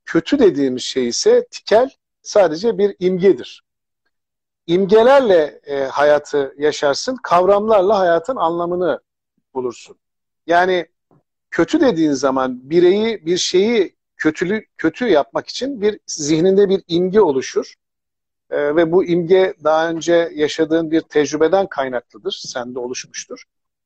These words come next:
Ama kötülük bir kavramdır ve o kavram senin, e, mutlaka üzerinde durman ve anlaman gereken bir şeydir. Şeytan dediğin zaman tikeldir ve bir imge oluşur kafanda.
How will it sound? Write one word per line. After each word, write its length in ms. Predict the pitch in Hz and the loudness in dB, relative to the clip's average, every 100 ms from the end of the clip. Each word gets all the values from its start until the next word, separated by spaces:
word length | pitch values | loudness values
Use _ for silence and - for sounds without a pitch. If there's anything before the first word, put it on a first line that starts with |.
| _ | _
Ama 220 | - 190 - | -4 -2 -2
kötülük 460 | 185 180 233 277 | -2 0 -2 -2
bir 60 | 202 | -8
kavramdır 800 | - 160 170 240 269 202 - _ _ _ _ _ | 0 2 4 2 0 -6 -12 _ _ _ _ _
ve 40 | 175 | -2
o 200 | 226 233 | 0 0
kavram 520 | 202 190 185 269 311 _ _ _ | 2 2 2 0 -4 _ _ _
senin, 580 | - - 165 226 226 - _ _ _ _ _ | -16 -6 -2 -2 -4 -12 _ _ _ _ _
e, 40 | 117 123 | -16 -14
mutlaka 800 | 135 147 254 - 202 - 196 196 | -12 -8 -8 -2 -2 2 2 2
üzerinde 560 | 175 143 165 175 185 156 | 0 -4 -4 -2 -2 -2
durman 400 | 160 180 202 190 | -4 -2 -2 -2
ve 60 | 175 | 0
anlaman 560 | 151 165 180 214 226 | 0 0 0 0 0
gereken 480 | 165 135 123 123 117 | 2 0 -2 -8 -10
bir 60 | 110 | -14
şeydir. 440 | 120 113 - - _ _ _ _ | -14 -14 -14 -20 _ _ _ _
Şeytan 540 | - 165 170 233 262 208 | -4 0 0 0 0 2
dediğin 300 | 190 254 262 | 2 0 -2
zaman 380 | 175 170 269 - | -2 -2 -2 -6
tikeldir 760 | - - 240 226 147 226 - _ _ _ 151 | -8 2 4 4 -2 -10 -16 _ _ _ -2
ve 140 | 202 | 0
bir 140 | 220 - | 2 0
imge 300 | 185 202 208 | 0 2 4
oluşur 580 | 262 165 139 - 147 - _ _ | 4 2 0 -6 -12 -16 _ _
kafanda. 600 | 139 135 135 127 220 | -4 -2 -4 0 -2